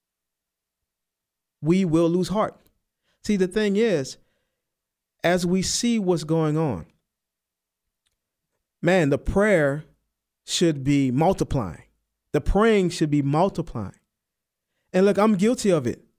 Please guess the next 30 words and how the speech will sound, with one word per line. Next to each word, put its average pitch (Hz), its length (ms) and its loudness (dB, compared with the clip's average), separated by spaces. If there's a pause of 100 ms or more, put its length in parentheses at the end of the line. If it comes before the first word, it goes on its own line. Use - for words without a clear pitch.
(400)
A 151 60 -2
lot 226 180 2
of 247 80 0
times 196 320 0
it's 190 160 0 (120)
easier 151 1160 0 (160)
to 175 100 0
complain 139 880 -2 (380)
than 123 200 -2
it 123 120 -2
is 123 160 0
to 135 100 -6
pray. 127 360 -4 (720)
But - 120 -2
I 147 80 2
remember, 156 520 0 (320)
man, 135 360 -2
clearly 143 640 -2 (100)
the - 60 -10
Holy 147 180 0
Spirit 143 300 -4
spoke 160 220 -6
to 156 60 -6
my 143 100 -2
heart 143 360 -4 (280)
one 139 120 -4
time 131 340 -4 (340)
and 139 220 0
said, 151 420 0 (420)
"Will, 170 420 -2